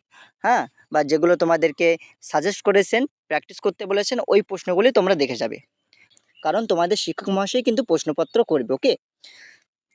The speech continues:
so তোমরা ওগুলো প্র্যাকটিস করে যাবে বেশি বেশি করে, তাহলে তোমরা হান্ড্রেড পার্সেন্ট কমন পাবে। ওকে, তারপরেও আমি তোমাদের জন্য বেশ কয়েকটি ইম্পর্টেন্ট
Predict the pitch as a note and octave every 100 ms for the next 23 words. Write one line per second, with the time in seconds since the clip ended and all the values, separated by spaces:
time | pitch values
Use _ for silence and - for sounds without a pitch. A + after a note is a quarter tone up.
0 | _ _ _ _ _ - - E3+ D#3+ D#3+
1 | - - F3+ F#3 F3+ F#3 D#3 E3 F3 F#3+
2 | F3+ G3 E3+ F#3 F#3+ G3+ G#3 B3+ F#3 D#3+
3 | F#3+ F3 E3 C#3 C#3+ F3 F#3+ D#3+ D#3 E3
4 | B2+ A#2+ C3+ B3 - _ _ _ _ _
5 | - F3 F#3 F#3 A#3+ A#3+ G#3 F#3 G3+ G#3+
6 | A3+ F3 F#3 - G3+ - G#3 G3+ - -
7 | D#3+ D#3 E3+ G3+